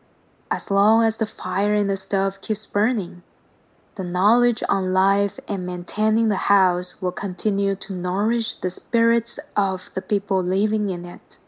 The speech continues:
The house itself, the community,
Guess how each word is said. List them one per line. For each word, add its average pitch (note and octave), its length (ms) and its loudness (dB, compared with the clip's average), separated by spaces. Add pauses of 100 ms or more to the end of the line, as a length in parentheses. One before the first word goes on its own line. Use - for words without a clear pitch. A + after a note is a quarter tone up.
(1160)
The - 220 -4
house G#3+ 340 4
itself, F#3+ 840 0 (520)
the F#3+ 100 4
community, F#3+ 840 -2